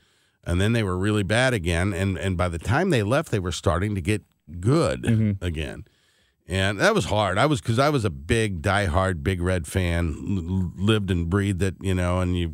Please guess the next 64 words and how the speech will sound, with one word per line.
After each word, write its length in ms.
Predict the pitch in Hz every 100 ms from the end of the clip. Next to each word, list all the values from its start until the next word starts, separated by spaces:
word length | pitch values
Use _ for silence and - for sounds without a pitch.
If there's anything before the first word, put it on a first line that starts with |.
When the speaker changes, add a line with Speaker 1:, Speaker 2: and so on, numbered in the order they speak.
| 80
Speaker 1:
you're 160 | 85
sick 400 | 80 - 110 -
on 120 | 98
Mondays 500 | 90 92 95 98 87
when 100 | 92
they 100 | 85
lose 440 | 80 95 95 95 85
and 80 | 85
you're 160 | 73
happy 360 | - 104 98 101
when 180 | 92 87
they 100 | 82
win. 300 | 90 92 92
And, 200 | 82 82
and 140 | 90
that's 180 | 98 85
kinda 340 | 110 98 87 80
the 220 | 73 76 69 - -
life 240 | 95 92
of 160 | 82 73
a 60 |
football 420 | 73 127 - 82
fan. 280 | 76 64 50 - _ _ - - _ _ _ -
And 160 | 120 131
then 100 | 147
the 80 | 120
Rams 380 | 143 175 185
came, 560 | - 127 110 107 113 110 -
and 120 | 135
the 60 | 139
Rams 400 | 175 240 214 139
were, 320 | 135 123 113 - _ _ - -
I 80 | 107
mean, 380 | 107 107 92 73 80 -
they 120 | 120
were 100 | 127
the 140 | 123 135
L 160 | 127
A, 180 | 123 117
you 100 | 131
know, 220 | 101 90 87 -
they 80 | 117
were 140 | 117
the 60 | 113
Los 240 | 117 107
Angeles 400 | 120 110 98 95
Rams. 220 | 151 131 113
Speaker 2:
Right. 160 | 98
Speaker 1:
And 80 | 95
now 160 | 98 113
they're 120 | 110
in 120 | 101
Saint 240 | - 107
Louis. 160 | 95 151
That's 160 | 233 202
kinda 240 | 170 139
cool. 260 | 101 110 120
You, 140 | 107
you 220 | 110 104
got 120 | 110 90
a 60 |
team. 380 | 82 101 95 113
And 160 | 113 98
it, 180 | 107